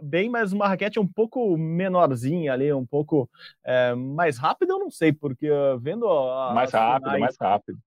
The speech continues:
Speaker 1: Não, mas eu tô falando assim, ó, vendo a, a final de Roland Garros, que o Medvedev,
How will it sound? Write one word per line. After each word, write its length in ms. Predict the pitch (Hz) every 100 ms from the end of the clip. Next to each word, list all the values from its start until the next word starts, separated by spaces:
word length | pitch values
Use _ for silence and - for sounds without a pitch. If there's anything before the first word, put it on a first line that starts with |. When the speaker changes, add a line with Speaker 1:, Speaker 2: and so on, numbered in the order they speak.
| -
Speaker 1:
Não, 100 | 240
mas 200 | 160 151
eu 100 | 165
tô 60 |
falando 320 | 185 175 160 160
assim, 120 | 170
ó, 80 | 147
vendo 360 | 123 175 226
a, 260 | 180 165 147
a 60 |
final 360 | 143 160 147 151
de 80 | 143
Roland 260 | 143 143 143
Garros, 320 | 143 139 135
que 120 | -
o 80 | 214
Medvedev, 640 | 214 190 165 156 139 135